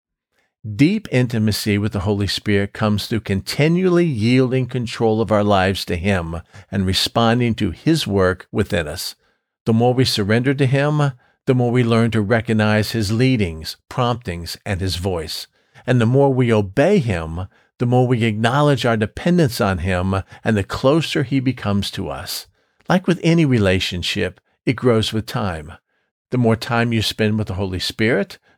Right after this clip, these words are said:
the more you will get to know Him as much, if not better, than you do the Father and the Son.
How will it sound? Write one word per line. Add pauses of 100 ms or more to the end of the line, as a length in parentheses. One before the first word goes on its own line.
(100)
the
more
you
will
get
to
know
Him
as
much,
if
not
better, (220)
than
you
do
the
Father
and
the
Son.